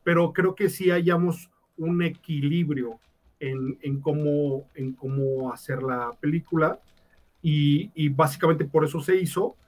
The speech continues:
Al final, eh, estas personas, pro-, cuando propusimos el, el proyecto,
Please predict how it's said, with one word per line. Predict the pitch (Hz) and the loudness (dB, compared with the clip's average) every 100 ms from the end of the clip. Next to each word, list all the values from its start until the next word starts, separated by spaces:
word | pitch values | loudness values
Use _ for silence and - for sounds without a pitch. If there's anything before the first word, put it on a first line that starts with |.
| _ _ _ | _ _ _
Al | - 151 | -2 -2
final, | 147 165 170 190 - _ - | 2 2 4 2 -2 _ -8
eh, | 151 143 135 139 143 | -2 -2 -2 -4 -4
estas | 143 170 | -6 -8
personas, | - 139 156 151 143 165 143 | -10 -6 -2 -2 -4 -8 -4
pro-, | 139 139 _ | -4 -4 _
cuando | 135 135 | -4 -4
propusimos | 139 135 - 135 156 151 156 | -4 -8 -10 -6 -4 -4 -4
el, | 135 143 - | -4 -6 -8
el | 127 | -10
proyecto, | - 131 147 147 - 190 | -6 0 0 0 -4 -6